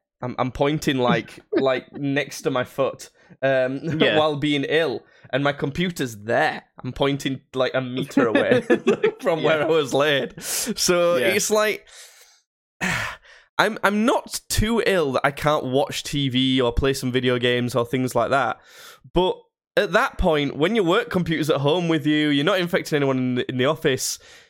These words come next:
Speaker 1: should you just, like, work? <laughs> You know? I, I don't know. What do you
Speaker 2: Yeah.
Speaker 1: think?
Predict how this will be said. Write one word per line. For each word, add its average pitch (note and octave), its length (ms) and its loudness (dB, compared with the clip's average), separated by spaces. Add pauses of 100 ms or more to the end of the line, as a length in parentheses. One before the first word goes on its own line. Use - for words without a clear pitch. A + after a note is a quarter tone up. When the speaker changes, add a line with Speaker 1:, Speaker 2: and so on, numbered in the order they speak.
(340)
Speaker 1:
should - 240 0
you E4 60 0
just, F4 180 0
like, - 180 0
work? D#3+ 720 0
<laughs> G4 160 -2
You E3+ 120 0
know? B3+ 440 0
I, - 120 -6 (160)
I F3 180 2
don't G#3 140 0
know. E3+ 200 2
What E3 120 2
do - 80 2
you - 120 6
Speaker 2:
Yeah. - 60 2
Speaker 1:
think? - 380 0